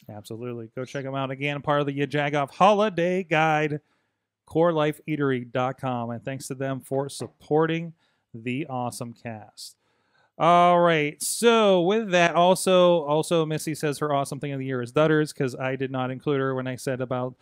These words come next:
the awesome people on the show this week. Also Doug, but Doug's never free on Tuesdays. So,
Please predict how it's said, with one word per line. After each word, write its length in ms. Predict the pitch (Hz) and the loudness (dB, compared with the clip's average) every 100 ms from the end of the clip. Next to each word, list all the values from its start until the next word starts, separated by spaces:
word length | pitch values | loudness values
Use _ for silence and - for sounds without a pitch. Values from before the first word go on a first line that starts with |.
| _ _ - | _ _ -6
the 100 | 135 | -2
awesome 320 | 127 131 131 | 0 -2 -4
people 300 | 123 143 135 | -6 -8 -8
on 120 | 127 | -8
the 80 | 131 | -8
show 240 | - 220 220 | 2 4 6
this 240 | 202 - | 4 2
week. 220 | 175 170 | 0 0
Also 300 | 185 254 240 | 4 4 4
Doug, 320 | 185 160 156 160 | 4 4 2 0
but 80 | 175 | -4
Doug's 220 | 196 214 | -4 -4
never 200 | 202 180 | -6 -6
free 240 | - 165 | -8 -8
on 120 | 139 123 | -8 -10
Tuesdays. 500 | - 123 135 139 - | -12 -14 -16 -18 -14
So, 340 | 147 139 135 | -12 -10 -12